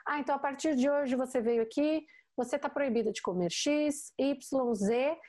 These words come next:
Isso gera uma mega ansiedade numa criança, porque é gostoso, é palatável, é o que ela estava acostumada a comer, e de repente ela se vê numa dieta restritiva em que, né, tem que tomar muito cuidado, porque restrição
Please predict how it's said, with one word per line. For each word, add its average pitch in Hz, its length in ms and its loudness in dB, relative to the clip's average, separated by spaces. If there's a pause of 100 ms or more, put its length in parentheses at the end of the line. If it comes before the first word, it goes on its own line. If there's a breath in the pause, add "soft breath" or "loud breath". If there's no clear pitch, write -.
(140 loud breath)
Isso 359 240 0
gera 240 260 0
uma 226 140 0
mega 240 280 0
ansiedade 233 540 0
numa 214 200 2
criança, 196 600 0
porque 214 200 -6
é 185 40 2
gostoso, 240 520 0
é 214 40 -4
palatável, 214 760 -2
é - 20 2
o 190 60 -2
que - 80 -4
ela 180 120 0
estava 180 300 -4
acostumada 190 680 -2
a 190 40 -6
comer, 202 600 0 (480 loud breath)
e 247 80 2
de 269 120 2
repente 277 440 -2
ela 294 180 0
se 294 220 -2
vê 247 420 0 (380 soft breath)
numa 262 240 2
dieta 247 540 2
restritiva 269 1040 0 (640)
em 302 220 2
que, 247 500 0 (300 loud breath)
né, 226 180 0
tem 254 160 -2
que 254 80 -8
tomar 254 240 0
muito 277 240 0
cuidado, 262 440 0
porque - 260 -2
restrição 285 960 -2